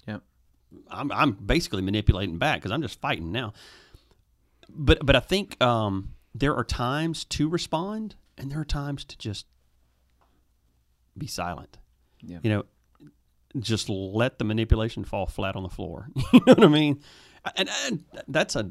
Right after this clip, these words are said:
Speaker 2: discernment thing. I mean,
Speaker 1: So there are times when the right word at the right time
Speaker 2: Mm-hmm.
Speaker 1: can,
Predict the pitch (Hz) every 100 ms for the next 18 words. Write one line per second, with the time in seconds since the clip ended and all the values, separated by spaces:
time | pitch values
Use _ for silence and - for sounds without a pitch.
0 | - - 104 110 117 90 - - 58 76
1 | - 98 92 85 110 - - - _ _
2 | _ _ _ _ _ _ _ - 151 135
3 | 185 190 180 170 170 147 135 123 117 -
4 | - - - - - _ _ - 120 107
5 | 135 151 123 131 143 151 143 127 123 131
6 | - - 135 143 151 - _ - 98 92
7 | 101 107 131 117